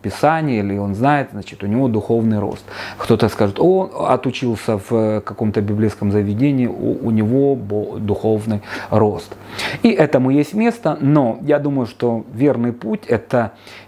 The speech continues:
э, духовный рост — это наша способность реагировать на те обстоятельства, которые приходят в, в нашу жизнь. Когда мы следуем за нашим Господом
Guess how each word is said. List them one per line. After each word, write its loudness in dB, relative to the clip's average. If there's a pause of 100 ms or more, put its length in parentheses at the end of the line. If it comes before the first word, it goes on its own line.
(160)
э, 0
духовный 0
рост — -2
это -2
наша -2
способность -2 (140)
реагировать 2 (100)
на 0 (360)
те 4
обстоятельства, -4 (100)
которые 0
приходят -2
в, -10
в 4
нашу 0 (120)
жизнь. -2 (420)
Когда 4
мы 0
следуем 4
за 0
нашим -2
Господом -2